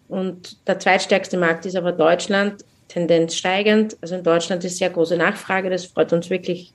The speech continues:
wirklich sehr und da geht ja wirklich was weiter. Wir haben ganz tolle Partner im, im, am deutschen Markt und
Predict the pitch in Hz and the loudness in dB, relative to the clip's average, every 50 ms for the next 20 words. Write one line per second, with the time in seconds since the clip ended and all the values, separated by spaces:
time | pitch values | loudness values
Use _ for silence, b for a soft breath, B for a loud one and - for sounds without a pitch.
0 | _ _ - 214 180 202 208 214 190 175 - - 165 170 190 196 - - - 170 | _ _ -6 0 2 2 2 2 0 -2 0 2 4 4 6 4 2 0 -4 -4
1 | 170 175 170 175 170 165 185 175 180 175 180 165 160 165 165 180 196 214 214 208 | -2 -2 2 2 4 4 4 4 4 4 2 2 2 0 0 0 2 2 2 2
2 | 214 196 196 - - _ _ _ _ - - 185 180 175 180 180 180 180 - 170 | 0 -2 -2 -4 -14 _ _ _ _ -6 -2 2 4 4 4 2 2 2 4 4
3 | 160 170 185 180 180 160 147 - 170 - - 196 185 185 180 180 B B B B | 6 6 4 2 2 0 0 0 0 -2 0 -2 -2 -2 -2 -8 B B B B
4 | B B B _ - - 190 185 - - 180 180 175 170 160 160 - 175 185 175 | B B B _ -6 -4 -4 -2 -2 0 0 0 2 2 0 0 -2 -2 0 2
5 | 175 175 175 175 - 202 185 170 156 156 170 165 - - - B B B B B | 4 4 4 2 0 0 2 2 2 2 2 0 -4 -12 -20 B B B B B
6 | B B B B B B _ - - 196 185 180 180 185 185 180 180 180 180 - | B B B B B B _ -4 0 2 4 4 4 4 2 0 -2 -4 -6 -12
7 | - | -16